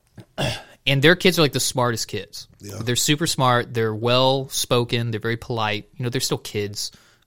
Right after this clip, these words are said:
Speaker 1: but they're just, you can have a normal conversation with them. Uh, they know what they're talking about,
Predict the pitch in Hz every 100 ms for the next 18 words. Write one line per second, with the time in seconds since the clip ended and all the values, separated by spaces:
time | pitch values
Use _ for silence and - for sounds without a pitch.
0 | - 113 104 - _ _ - 131 131 117
1 | - - - _ _ _ - 135 147 143
2 | 135 113 117 117 127 131 139 135 110 107
3 | 110 104 107 113 117 _ _ _ _ -
4 | 110 110 104 107 110 113 127 - 98 92
5 | 95 92 92 107